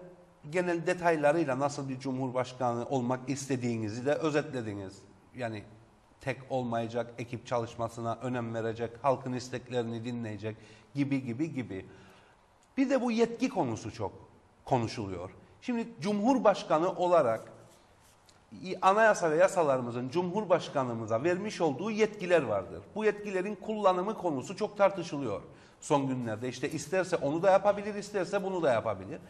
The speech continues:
Yeter ki irade olsun gibi. Şimdi sizin cumhurbaşkanı olacağınızı farz edersek, yani siz kazandınız diyelim ki. Her adaya da aynısını sorarız yani, bu, onu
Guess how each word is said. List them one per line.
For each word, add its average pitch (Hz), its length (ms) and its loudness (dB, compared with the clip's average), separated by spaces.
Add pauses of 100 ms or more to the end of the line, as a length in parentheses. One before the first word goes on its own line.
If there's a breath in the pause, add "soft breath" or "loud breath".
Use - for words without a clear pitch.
(300 loud breath)
Yeter 202 320 2
ki 190 80 -8
irade 180 340 4
olsun 110 400 -2
gibi. 95 220 -12 (280 loud breath)
Şimdi 277 240 2
sizin 262 500 2
cumhurbaşkanı 208 880 2
olacağınızı 165 1040 2 (440)
farz 170 260 4
edersek, 151 580 2
yani 127 200 -4 (200 loud breath)
siz 277 320 2
kazandınız 123 640 4
diyelim 95 340 -8 (100)
ki. - 80 -16 (480)
Her 180 240 6
adaya 120 280 2
da 123 60 0
aynısını 123 480 -2
sorarız 123 480 0
yani, 98 180 -10
bu, 101 520 -12
onu 120 260 -4